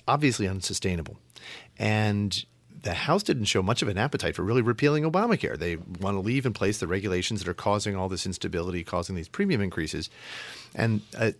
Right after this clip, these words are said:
it's unsure that the Senate has any more of an appetite for that. So it may have to get worse before it gets better. We may have to see more of these premium increases, more of these market collapses, more people going without health insurance to help them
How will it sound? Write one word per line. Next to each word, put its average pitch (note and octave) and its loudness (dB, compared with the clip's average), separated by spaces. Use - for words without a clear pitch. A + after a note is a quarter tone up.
it's - 0
unsure C#3 6
that A#2 -2
the G#2 -2
Senate A#2+ 4
has G#2+ 0
any G#2+ 2
more G#2+ 4
of F#2 2
an F2+ -2
appetite D2+ -4
for D2+ -6
that. C#2+ -2
So G2+ 0
it G#2+ 0
may A#2+ 4
have C#3 2
to B2 -2
get G#2 0
worse A2+ 2
before G#2 -2
it F2+ -6
gets E2+ -8
better. C3 2
We A2+ -2
may F2+ -2
have E2 -2
to F2 -8
see E2+ -4
more F2 0
of C3+ 0
these C#3 0
premium C#3 0
increases, C#3+ 0
more F#2+ 2
of A2+ 2
these A#2 0
market A2+ 0
collapses, A#2+ -2
more G2+ 0
people E3+ 0
going A#2 2
without G#2 0
health C3+ -2
insurance D2+ -4
to - -8
help G#2 -4
them F#2+ 0